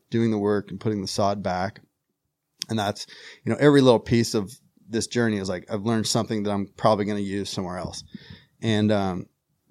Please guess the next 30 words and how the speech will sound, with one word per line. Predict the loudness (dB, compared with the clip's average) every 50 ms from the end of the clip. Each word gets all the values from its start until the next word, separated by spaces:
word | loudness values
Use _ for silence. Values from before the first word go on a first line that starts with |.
| -16 -6 0
hit | 2 2 4
it | 6
off | 6 6 6 6 4 2
with | -2 -2 -4 -8 -12 -6
my, | -4 -4 -2 -2 -2
you | -2
know, | -2 0
Sean | 0 0 0 0 0
Tully | 0 2 4 4 4 4 4
over | 4 4 2 2
there | 0 2 2 2 2 2 2 0 0 -2 -4
and, | -4 -4 -2 -2 -2 -4 -6 -6 -6
um, | -6 -4 -4 -4 -4 -6 -6 -8 -12 _ _ -6
and | -4 -4 -2
Mike, | -2 -2 -2 -4 -4 -8 _ _ _ _ _
you | -6 -4
know, | -4 -4 -6 -8 _ _ _ _ _ _ _ _ _ _
great, | -2 0 0 0 -2 -4 -4
great | -2 -2 -2 -2
guys. | -2 -2 -2 -2 -2 -4 -4
And, | -4 -2 -2 -2
um, | -2 -4 -6 -8 _ -18 -20 -20 -20 -10 -2
so | 2 2
I | 2
spent, | 4 4 4 4 4 4 2 0
you | 0 2
know, | 2 2 0
another | -2 -2 -2 0 0 0 0
six | 0 -2 -2 -2 0
months | 0 0 0 -2 -4 -6 -10